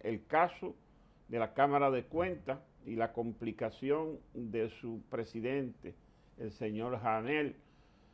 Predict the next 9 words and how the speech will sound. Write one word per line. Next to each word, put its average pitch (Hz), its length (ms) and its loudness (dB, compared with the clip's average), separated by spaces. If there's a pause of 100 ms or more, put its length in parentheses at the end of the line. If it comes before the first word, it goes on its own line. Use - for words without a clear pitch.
(260)
eh, 110 1000 -4
Ramírez, 123 580 2 (640)
y 147 120 4
también 131 680 4 (680)
esas 139 320 4
declaraciones 139 720 4
que 123 160 -2
nadie 135 380 2
entendió 117 680 -2